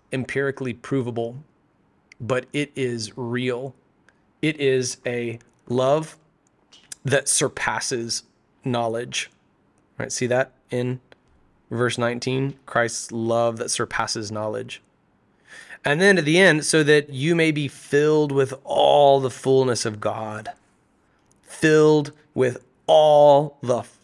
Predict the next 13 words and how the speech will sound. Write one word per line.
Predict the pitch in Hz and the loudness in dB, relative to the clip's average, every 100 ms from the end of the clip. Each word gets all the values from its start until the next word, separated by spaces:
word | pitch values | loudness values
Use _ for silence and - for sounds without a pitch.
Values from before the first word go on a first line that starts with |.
| _ | _
fullness | - 160 151 139 131 113 - - | 0 4 4 4 0 -4 -10 -2
of | 135 127 113 107 - | 0 0 -2 -6 -8
God. | - 120 110 110 120 _ _ | -2 0 0 -4 -10 _ _
For | _ - 143 131 | _ -2 0 0
real | 127 120 165 165 147 | 0 2 4 6 4
this | 123 113 - | 2 -4 -4
time. | 123 117 110 117 - _ _ _ _ - _ _ - 104 | -4 -4 -6 -10 -16 _ _ _ _ -20 _ _ -10 0
Don't | 151 156 147 123 - - - _ - | 2 2 2 -2 -8 -12 -12 _ -12
just | 101 120 143 120 - - | -4 0 0 0 -4 -10
walk | 120 131 135 - | -4 0 0 0
into | 131 120 123 127 | -4 -4 -4 -4
the | 120 | -2
lobby | 113 117 120 127 117 104 110 | -4 -4 -2 -2 -4 -8 -10